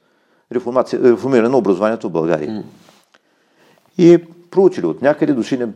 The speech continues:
Speaker 1: някакви идеи, че световната идея е била детето да не ходи на училище вече, да седи вкъщи пред компютъра и да се самообучава, от време на време да се явява на изпити. И което е презумпцията е, че ще има таван, всеки се реализира таван на възможностите.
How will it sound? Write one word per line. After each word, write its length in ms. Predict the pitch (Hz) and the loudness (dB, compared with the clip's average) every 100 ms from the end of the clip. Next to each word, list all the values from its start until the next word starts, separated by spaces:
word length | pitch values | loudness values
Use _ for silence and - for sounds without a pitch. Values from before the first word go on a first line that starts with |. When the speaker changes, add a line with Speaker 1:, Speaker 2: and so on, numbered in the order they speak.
| - | -4
Speaker 1:
някакви 320 | 147 - 90 | -4 -2 -4
идеи, 320 | 85 87 156 | -2 2 2
че 100 | 156 | 0
световната 440 | - - 156 117 104 | -6 -2 -2 0 0
идея 200 | 117 117 | 2 2
е 40 | |
била 200 | 90 147 | 2 2
детето 340 | 139 - 143 | 2 0 0
да 60 | 127 | -2
не 60 | 120 | -2
ходи 180 | 175 | -2
на 80 | 123 | 0
училище 420 | 92 - 87 - | -2 2 0 2
вече, 260 | 85 85 80 | -2 0 -2
да 80 | - | -2
седи 180 | 165 160 | 0 0
вкъщи 320 | - 131 - | 0 -2 -2
пред 140 | 92 | -6
компютъра 560 | - 165 98 95 143 196 - - - - - - - | -6 -4 -4 0 -2 -2 -8 -20 -20 -20 -20 -14 -4
и 40 | |
да 80 | 143 | -2
се 60 | 131 | 0
самообучава, 600 | 165 123 80 - 156 170 | -2 -2 -4 -2 0 0
от 80 | 160 | 0
време 120 | 127 | 0
на 60 | |
време 160 | 110 147 | 0 -4
да 60 | - | -4
се 80 | |
явява 160 | 110 131 | 0 2
на 80 | 113 | 2
изпити. 400 | - - - - _ _ _ _ _ _ _ _ _ _ _ _ _ _ _ _ _ _ _ _ - | 0 -6 -20 -20 _ _ _ _ _ _ _ _ _ _ _ _ _ _ _ _ _ _ _ _ 0
И 80 | 151 | 2
което 360 | - 110 - | 4 0 0
е 100 | 143 | -8
презумпцията 840 | - - 117 107 156 160 - - 151 | -8 2 2 4 0 0 -4 0 0
е, 60 | |
че 140 | 151 113 | 2 -2
ще 160 | - | 0
има 300 | 113 147 151 | 0 0 0
таван, 300 | 110 117 131 | 0 0 0
всеки 220 | - 143 | -4 -4
се 80 | - | -2
реализира 340 | 90 92 151 156 | -2 0 0 0
таван 200 | 107 131 | 0 2
на 80 | |
възможностите. 680 | 127 117 117 82 - - - | 0 4 2 0 -12 -20 -20